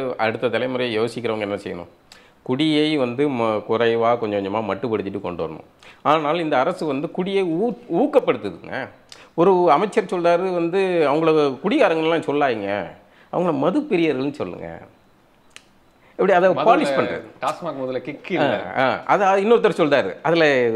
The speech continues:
Speaker 1: கொஞ்சம் இது வந்து சாஃப்ட் ட்ரிங்க், அது ஹாட் ட்ரிங்க்,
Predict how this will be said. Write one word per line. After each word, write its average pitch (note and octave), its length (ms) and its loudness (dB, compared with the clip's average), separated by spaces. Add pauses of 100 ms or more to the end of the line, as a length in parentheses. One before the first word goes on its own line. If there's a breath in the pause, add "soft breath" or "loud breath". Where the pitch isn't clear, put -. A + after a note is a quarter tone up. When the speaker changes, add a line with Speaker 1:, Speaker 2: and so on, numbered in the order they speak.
(140)
Speaker 1:
கொஞ்சம் C3+ 240 0
இது D#3+ 140 2
வந்து F3 300 0
சாஃப்ட் F#3+ 240 2
ட்ரிங்க், F#2 500 -4 (720 loud breath)
அது F#3 220 2
ஹாட் E3+ 320 4
ட்ரிங்க், F#2+ 520 -6